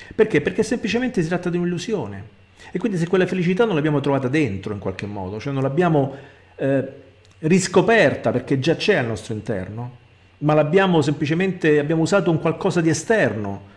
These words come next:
come surrogato di quella felicità, beh, quel qualcosa di esterno è illusorio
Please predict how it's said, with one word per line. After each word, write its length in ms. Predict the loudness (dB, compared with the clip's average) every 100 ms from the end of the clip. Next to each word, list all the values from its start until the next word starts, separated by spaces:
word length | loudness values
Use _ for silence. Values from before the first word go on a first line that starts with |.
| -6
come 200 | 0 0
surrogato 760 | 2 2 4 4 6 6 4 0
di 120 | 0
quella 180 | 0 0
felicità, 640 | -2 -4 -4 -6 -8 -10 -18 -20 -20 -4
beh, 120 | 0
quel 160 | 0 0
qualcosa 380 | -4 -2 2 2
di 60 |
esterno 460 | 0 0 -2 0 0
è 40 |
illusorio 680 | 0 0 -2 -2 -2 -6